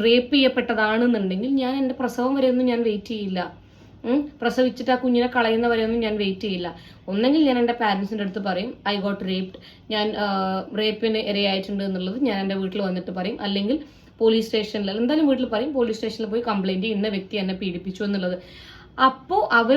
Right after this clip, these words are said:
തന്നെ നമുക്ക് മെഡിക്കൽ സപ്പോർട്ടും കാര്യങ്ങളൊക്കെ, ആ, പോലീസിൻ്റെയും കോടതിൻ്റെയും ഭാഗത്ത് തന്നെ തരും. അല്ലാണ്ട് പ്രസവിക്കുന്നത് വരെ പീഡിപ്പിക്കപ്പെട്ട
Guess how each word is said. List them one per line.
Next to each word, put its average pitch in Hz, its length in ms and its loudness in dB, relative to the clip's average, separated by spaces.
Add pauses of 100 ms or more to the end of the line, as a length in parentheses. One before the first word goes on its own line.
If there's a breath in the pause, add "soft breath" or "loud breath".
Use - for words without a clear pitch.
തന്നെ 254 220 2
നമുക്ക് 233 260 0
മെഡിക്കൽ 214 320 0
സപ്പോർട്ടും 220 400 -6
കാര്യങ്ങളൊക്കെ, 202 560 -2 (200)
ആ, - 20 -2 (640)
പോലീസിൻ്റെയും 214 500 -2
കോടതിൻ്റെയും 202 420 0
ഭാഗത്ത് 185 300 0
തന്നെ 202 220 -2
തരും. 196 200 0 (420 loud breath)
അല്ലാണ്ട് 233 340 0
പ്രസവിക്കുന്നത് 277 640 0
വരെ 220 120 -2 (140)
പീഡിപ്പിക്കപ്പെട്ട 277 800 0